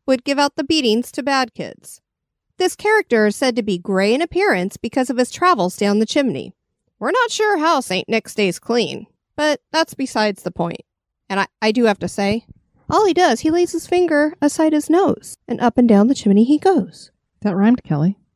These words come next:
Speaker 1: I'm a poet and I didn't know it, but my feet show it 'cause they're Longfellow's.
Speaker 2: Even though he's a little, <laughs> uh, you know, jolly bowl of jelly, he, he doesn't skid up the side of the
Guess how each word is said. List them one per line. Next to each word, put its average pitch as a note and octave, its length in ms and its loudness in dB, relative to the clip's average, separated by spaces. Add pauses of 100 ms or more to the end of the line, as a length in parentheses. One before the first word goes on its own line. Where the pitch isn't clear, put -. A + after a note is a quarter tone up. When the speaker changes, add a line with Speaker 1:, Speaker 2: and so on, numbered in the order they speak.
(380)
Speaker 1:
I'm G3+ 100 2
a F#3 80 0
poet B3+ 280 2
and B3 80 -2
I G#3 80 2
didn't A#3+ 240 0
know C4 200 0
it, G3+ 180 -4
but G3+ 140 2
my G3+ 100 4
feet D#4 220 0
show F#3+ 220 2
it A#3 140 2
'cause C4 200 -2
they're D4+ 120 2
Longfellow's. C#4 800 -2 (380)
Speaker 2:
Even A#3+ 340 2
though A#3 220 2
he's B3 280 -2
a A3+ 80 -2
little, G#3+ 760 -2
<laughs> - 40 -20
uh, F3 360 -2 (140)
you A#3+ 140 -6
know, F3 220 -6 (260)
jolly F3+ 760 -2 (280)
bowl F3 360 -2
of D#3+ 100 0
jelly, F#3 540 0 (100)
he, F#3+ 220 -6
he G3 160 -6
doesn't F#3+ 540 -2
skid - 340 0
up G3 140 -2
the E3+ 80 -2
side F#3 320 0
of F3+ 100 2
the D#3+ 220 0